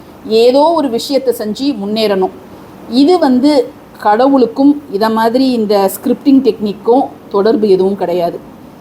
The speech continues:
நிறைய பேர் கடவுள் நம்பிக்கை இருக்கும், சில பேருக்கு இருக்கவே இருக்காது, அதெல்லாம் பொய் கதை அப்படின்னு சொல்வீங்க. நிறைய பேர் கிண்டல் கேலியெல்லாம் பண்ணியிருக்கிறீங்க, "இதை பண்ணா வந்துருமா, அதை பண்ணா வந்துருமான்னு." அப்படி இருக்கிறவங்க, நம்பிக்கை இல்லாதவர்கள் கூட இதை வந்து நாளைக்கு எழுதி பாருங்க.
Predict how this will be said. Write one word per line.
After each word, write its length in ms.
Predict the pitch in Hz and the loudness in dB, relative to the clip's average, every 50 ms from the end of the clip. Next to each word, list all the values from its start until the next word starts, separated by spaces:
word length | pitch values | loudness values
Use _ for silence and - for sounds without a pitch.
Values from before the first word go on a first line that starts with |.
| - - - | -20 -14 -6
நிறைய 360 | - 185 185 208 220 247 247 - | -2 0 2 4 4 4 4 2
பேர் 240 | 233 220 220 233 | 2 2 2 2
கடவுள் 300 | 220 214 202 226 233 233 | 0 0 0 0 0 0
நம்பிக்கை 420 | 220 202 202 190 190 - 202 190 190 | -2 -2 -4 -4 -2 -2 -2 0 0
இருக்கும், 300 | 196 202 196 220 220 214 | -2 -2 -4 -6 -8 -6
சில 180 | - 240 196 | -4 -4 -4
பேருக்கு 360 | 190 196 196 202 214 - 214 196 | 0 2 2 0 0 0 0 0
இருக்கவே 380 | 196 202 - 220 190 202 202 | 0 2 2 2 4 4 4
இருக்காது, 420 | 202 185 190 - 208 190 185 196 185 | 4 2 0 0 -2 0 0 2 0
அதெல்லாம் 320 | 185 185 185 196 208 202 - | 0 0 0 -2 -2 -2 -2
பொய் 180 | 208 202 202 | -2 -2 -2
கதை 260 | 208 214 208 185 196 190 | -4 -6 -4 -2 -2 -2
அப்படின்னு 300 | 190 190 180 175 185 180 - | -2 -4 -6 -8 -8 -6 -6
சொல்வீங்க. 520 | 202 185 170 170 180 175 175 185 180 180 - - - - - - - - - | -6 -6 -4 -6 -6 -4 -2 -2 -2 -2 -4 -8 -16 -20 -20 -20 -20 -12 -4
நிறைய 280 | 190 190 190 214 233 240 | 0 0 2 2 2 2
பேர் 200 | 240 240 214 185 | 2 0 0 0
கிண்டல் 360 | 175 190 208 220 247 240 233 | 0 -2 0 2 2 2 2
கேலியெல்லாம் 460 | 196 202 202 196 196 196 208 214 202 | 2 2 2 2 2 0 0 -2 -4
பண்ணியிருக்கிறீங்க, 580 | 190 185 185 190 185 185 196 180 175 175 185 180 | -4 -2 -2 -4 -4 -6 -8 -8 -8 -6 -4 -4
"இதை 200 | 180 175 185 180 - | -4 -4 -6 -6 -4
பண்ணா 280 | 185 180 180 180 190 | -4 -2 0 0 0
வந்துருமா, 420 | 190 185 185 175 185 185 180 185 185 | 0 -2 -2 0 0 0 2 2 0
அதை 140 | 180 170 165 - | 0 -2 -2 -4
பண்ணா 240 | 185 175 175 175 175 | -4 -2 -2 -2 -4
வந்துருமான்னு." 580 | 175 170 165 175 170 170 170 170 170 175 180 | -4 -6 -6 -8 -8 -6 -6 -6 -4 -6 -4
அப்படி 720 | - 185 180 - - 190 185 196 185 185 180 180 170 175 170 | -4 -4 -4 -4 -2 -2 0 2 2 0 0 -2 -4 -2 0
இருக்கிறவங்க, 520 | 175 196 254 - - 330 302 285 269 226 202 | 0 0 0 0 0 0 2 2 2 0 0
நம்பிக்கை 380 | 190 190 226 277 277 285 262 | 0 0 -2 -2 -4 -4 -4
இல்லாதவர்கள் 680 | 226 190 202 226 247 254 262 233 220 196 185 185 180 - | -4 -2 0 0 2 2 0 0 0 0 -2 -2 -2 -2
கூட 480 | 180 180 175 170 185 196 196 180 175 - - - - - - - - - - - - - - - | -4 -6 -2 0 2 2 2 2 0 -4 -12 -20 -20 -20 -20 -20 -20 -20 -20 -20 -20 -20 -8 -4
இதை 220 | 190 196 214 233 | -2 0 0 0
வந்து 220 | 233 190 180 190 - | 0 0 -2 -2 -2
நாளைக்கு 400 | - 180 175 175 180 - 202 175 | 0 0 0 -2 -2 -4 -4 -2
எழுதி 240 | 180 180 170 175 165 | -2 0 0 -2 -4
பாருங்க. 420 | 160 175 175 170 170 170 175 | -4 -6 -6 -6 -6 -6 -8